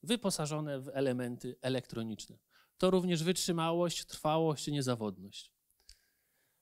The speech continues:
To też pewnego rodzaju niezależność, bo jeśli mamy rozwiązanie software'owe, to klient sam decyduje o tym, czy chce z tego skorzystać w chmurze, co ma swoje plusy,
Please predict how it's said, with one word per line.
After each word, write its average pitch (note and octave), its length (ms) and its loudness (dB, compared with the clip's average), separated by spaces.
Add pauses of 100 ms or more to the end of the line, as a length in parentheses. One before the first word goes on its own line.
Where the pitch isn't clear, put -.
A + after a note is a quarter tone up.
To D3 100 2
też E3+ 160 4
pewnego D#3+ 380 2
rodzaju D#3 300 2
niezależność, C#3 840 2
bo A#2+ 600 -2
jeśli B2+ 420 -4 (200)
mamy C#3+ 320 4
rozwiązanie A2 560 -4
software'owe, D3+ 680 0
to C3 140 -10
klient C3 400 0
sam D3+ 260 4
decyduje A#2+ 440 0
o A#2+ 60 2
tym, G2+ 200 -6
czy G2+ 320 -8
chce - 220 0
z - 60 -4
tego B2+ 200 2
skorzystać A#2 540 -4
w - 60 -20
chmurze, C3+ 500 -2 (240)
co A2 140 -6
ma A2+ 140 -2
swoje D3+ 380 -2
plusy, E3 560 -6